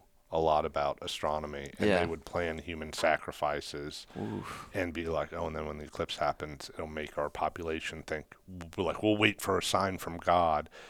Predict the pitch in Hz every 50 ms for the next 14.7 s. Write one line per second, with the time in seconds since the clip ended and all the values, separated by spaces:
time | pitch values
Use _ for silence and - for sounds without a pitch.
0 | - - - - - 104 - - 104 101 104 135 220 - - - 92 82 80 78
1 | - - - - 135 170 - - - 69 69 69 - _ _ _ - - - -
2 | - - _ _ _ _ - - - 104 - - 135 185 202 185 123 107 - -
3 | - 107 - - - 95 90 - - - 87 85 82 82 80 78 - - 87 87
4 | 87 87 87 85 82 85 87 90 90 87 80 73 76 80 87 90 - - - -
5 | - - - - 78 80 80 73 76 - - 113 - - - - _ - - 104
6 | - - - 87 82 76 67 - - - - 80 76 76 73 - - 80 76 73
7 | - 78 76 78 78 - - - - 80 76 - - - - - - - - -
8 | 156 - - 117 85 76 76 80 80 - - 95 - - - 71 67 - - 78
9 | 71 73 67 80 78 76 73 71 76 80 92 85 73 73 - - - - - -
10 | 98 104 107 131 127 127 135 127 117 110 101 95 92 92 87 80 - _ _ -
11 | 117 120 98 92 80 113 143 123 104 98 90 85 - - - 113 98 87 - -
12 | - 98 98 104 104 87 78 76 78 85 85 85 78 - 87 87 90 90 85 87
13 | 85 80 73 - - - 92 90 92 90 82 73 - - - 85 80 85 - -
14 | 90 87 76 73 - - 80 71 71 73 76 76 80 82